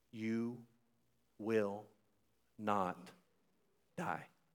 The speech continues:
The devil has been telling that lie to people for millennia. "You won't die. You won't die." Now look, people know from experience at this point that physically we're gonna die, but the devil still tells this lie.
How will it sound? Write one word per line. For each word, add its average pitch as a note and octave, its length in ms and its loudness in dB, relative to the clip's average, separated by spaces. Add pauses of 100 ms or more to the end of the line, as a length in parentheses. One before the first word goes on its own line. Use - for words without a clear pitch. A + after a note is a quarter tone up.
(2000)
The A#2 60 -14
devil C3+ 280 10
has B2 160 2
been A2 180 0
telling C3 460 4
that B2 200 4
lie A#2+ 300 6
to A#2+ 180 -6
people B2+ 600 -6 (640)
for A2+ 140 4
millennia. G2 600 0 (1600)
"You D3 100 0
won't A#2+ 200 2
die. - 260 -8 (1500)
You A#2+ 60 -6
won't G2+ 180 -2
die." - 220 -8 (880)
Now C#3 120 8
look, - 480 4
people F3 240 6
know A#2+ 400 10
from A2+ 200 0
experience C#3+ 520 4
at A2+ 100 -6
this - 140 -2
point G#2+ 320 -2
that - 160 -2
physically B2 420 4
we're G#2 140 0
gonna G2+ 200 0
die, A2 260 8
but F#2+ 180 -2
the A2 60 0
devil C3+ 280 8
still A#2 240 2
tells C3+ 300 4
this A2 180 -2
lie. F#2 160 0